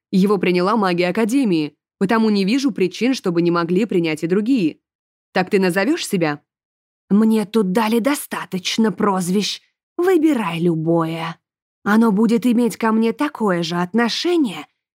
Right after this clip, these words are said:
как твоё к тебе», прищурился незнакомец. Да, тут нашла коса на камень. И что они все трясутся над своими именами? Нет, я понимаю. Имя — это часть силы мага.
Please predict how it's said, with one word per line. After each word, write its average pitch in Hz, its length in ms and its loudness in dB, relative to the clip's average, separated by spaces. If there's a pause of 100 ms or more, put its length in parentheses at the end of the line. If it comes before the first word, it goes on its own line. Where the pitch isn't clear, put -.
(180)
как 359 220 -2
твоё 320 380 2
к - 80 -12
тебе», 170 500 0 (420)
прищурился 220 580 0
незнакомец. 170 720 -2 (480)
Да, 185 380 2
тут 302 320 0
нашла 262 400 0
коса 202 380 0
на 190 160 2
камень. 156 400 -4 (360)
И 170 80 0
что 294 280 0
они 240 220 2
все 349 200 -2
трясутся 294 460 0
над 196 160 0
своими 220 400 2
именами? 180 500 -2 (400)
Нет, 254 300 2
я 370 240 0
понимаю. 294 500 0 (480)
Имя — 285 400 2 (140)
это 226 180 2
часть 320 320 -2
силы 262 320 2
мага. 175 400 0